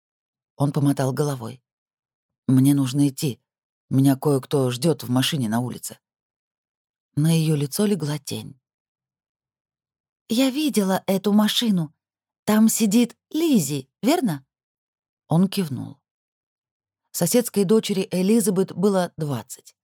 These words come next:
как и Харди, в отличие от него, у нее еще не было машины.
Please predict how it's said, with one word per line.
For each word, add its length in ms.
как 140
и 40
Харди, 460
в 60
отличие 440
от 80
него, 280
у 80
нее 280
еще 260
не 160
было 180
машины. 440